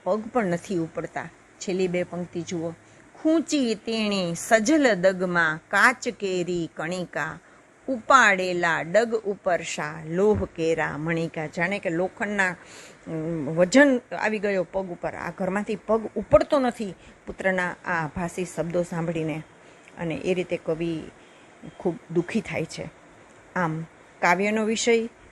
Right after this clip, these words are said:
મધ્યમ વર્ગના માણસની ઘરબદલીનો છે, પરંતુ તે બાહ્ય બનાવ છે.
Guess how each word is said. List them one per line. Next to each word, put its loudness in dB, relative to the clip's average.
મધ્યમ 0
વર્ગના 4
માણસની -2
ઘરબદલીનો 2
છે, -8
પરંતુ 4
તે 4
બાહ્ય 6
બનાવ 2
છે. -6